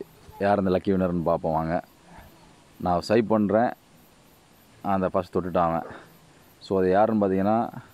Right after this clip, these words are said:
கோபிகா, ஆ, இருங்க. கோபிகா ரமணன்.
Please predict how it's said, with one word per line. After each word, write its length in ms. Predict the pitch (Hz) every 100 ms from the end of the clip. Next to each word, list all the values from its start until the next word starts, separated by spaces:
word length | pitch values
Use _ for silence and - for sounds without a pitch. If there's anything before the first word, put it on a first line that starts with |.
| _ _ _ - - _ _ _ _ _ _ - 92
கோபிகா, 720 | 117 110 123 - 123 123 - - - - - - - - -
ஆ, 140 | 73
இருங்க. 260 | 76 71 60 - - _ _ _ - - - - - - - 90
கோபிகா 460 | 110 107 113 110 101
ரமணன். 440 | 95 92 85